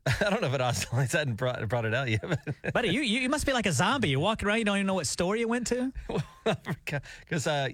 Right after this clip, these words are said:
Speaker 1: I get 'em mixed up. When I'm inside, I don't know where I am.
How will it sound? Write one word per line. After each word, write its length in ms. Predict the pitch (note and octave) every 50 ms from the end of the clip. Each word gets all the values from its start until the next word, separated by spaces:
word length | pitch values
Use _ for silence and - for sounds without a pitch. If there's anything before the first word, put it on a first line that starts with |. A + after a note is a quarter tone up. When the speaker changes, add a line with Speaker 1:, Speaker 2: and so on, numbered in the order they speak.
| - B2
Speaker 1:
I 60 | C3
get 140 | A#2+ - G#3+
'em 120 | E3+ C3
mixed 280 | C3+ D#3+ D3 - - -
up. 200 | C#3+ C3 G#2 -
When 100 | A2+ A#2+ A#2+
I'm 100 | A#2 B2
inside, 400 | B2 A2+ - - C#3 C#3+ C3+ A#2
I 80 | A2+
don't 160 | A2 A#2 A#2 A2
know 100 | A2 G#2+
where 160 | G#2+ G2+ F#2+
I 80 | F#2 F#2
am. 260 | F#2+ G#2 A#2 A#2 A2+